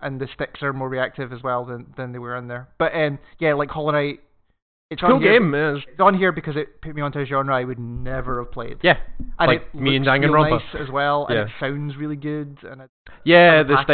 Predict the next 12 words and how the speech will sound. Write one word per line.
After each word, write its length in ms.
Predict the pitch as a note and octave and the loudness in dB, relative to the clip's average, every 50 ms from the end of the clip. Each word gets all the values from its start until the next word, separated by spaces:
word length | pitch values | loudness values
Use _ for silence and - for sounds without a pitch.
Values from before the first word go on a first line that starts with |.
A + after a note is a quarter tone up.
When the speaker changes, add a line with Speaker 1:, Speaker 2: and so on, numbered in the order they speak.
| D3+ D#3 D3+ | 4 4 2
Speaker 1:
package, 40 | B2+ | 2
Speaker 2:
really 160 | D3 C3+ B2+ A2 | 0 -2 -2 -2
good, 180 | A#2+ A#2 G#2+ - | -4 -4 -6 -8
yeah. 240 | - G#2+ A2 G2+ F#2+ G2+ | -12 -10 -10 -8 -6 -6
Speaker 1:
as 100 | D3 C#3 | -8 -8
a 40 | |
package, 460 | C#3+ - C#3+ C#3 C3+ - D3+ C#3 C3 - | -4 -2 -2 -2 -2 -2 -8 -10 -12 -14
it's 100 | - C3 | -18 -14
very, 200 | - C3 B2+ B2+ | -12 -10 -10 -10
very 180 | B2+ B2+ B2+ B2 | -10 -12 -12 -12
cool. 200 | - C3+ C3 - _ _ - - - | -14 -14 -16 -16 _ _ -18 -8 -4
Speaker 2:
So, 460 | - B2+ B2 B2 A#2+ A#2+ A#2 G#2+ - | 0 2 2 2 2 2 0 -4 -8